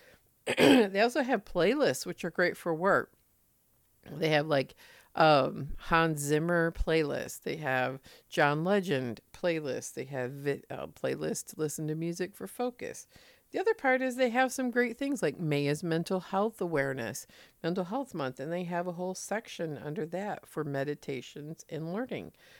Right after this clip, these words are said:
They have a whole national park collection for the spring. They have a daily, um, short five-minute podcast, and they have long, um,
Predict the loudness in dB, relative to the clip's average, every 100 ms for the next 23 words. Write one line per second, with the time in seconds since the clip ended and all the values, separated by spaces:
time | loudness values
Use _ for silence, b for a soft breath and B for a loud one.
0 | B 0 0 0 -2 -2 -2 -4 -6 -8
1 | -10 -4 -4 -4 -6 -6 -6 -6 -12 -10
2 | -10 -10 -12 -10 -8 -10 -6 -2 -2 -2
3 | -8 -14 B B B B 0 2 0 0
4 | -6 -4 -2 0 0 0 -2 -4 -8 -12
5 | -6 -4 -4 -6 -8 -2 -2 -2 _ _
6 | -6 -2 -2 -2 -4 -6 -8 -8 -8 -6
7 | -4 -4 -4 -6 -4 -4 -6 -4 -2 0
8 | 0 0 -2 -2 -6 b b b b -4
9 | 0 0 -2 -6 -8